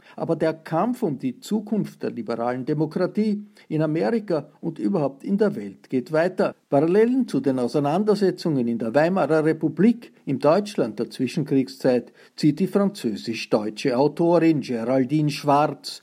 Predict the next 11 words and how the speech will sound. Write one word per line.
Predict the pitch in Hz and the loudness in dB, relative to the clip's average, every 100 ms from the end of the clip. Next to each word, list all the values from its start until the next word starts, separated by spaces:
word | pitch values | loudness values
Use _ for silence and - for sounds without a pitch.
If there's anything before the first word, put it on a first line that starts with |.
| - | -8
in | - | 0
einem | 185 202 202 | 2 4 2
Gespräch | 196 - 208 233 214 | -4 -2 0 0 0
mit | 220 208 | -4 -2
Tessa | 165 165 208 | -2 0 -2
Schischkowitz | - 226 208 - 139 123 - - _ - | 0 -2 -2 -2 2 0 -2 -16 _ -2
im | 196 208 | 2 2
Bruno-Kreisky-Forum. | 113 113 139 139 156 170 - 202 156 123 117 - _ _ - - | 2 -2 -2 2 2 2 0 -2 0 -2 -2 -12 _ _ -20 -6
In | 160 | 0
ihrem | 165 170 180 - | 2 2 2 2
Buch | 220 262 - | 2 2 0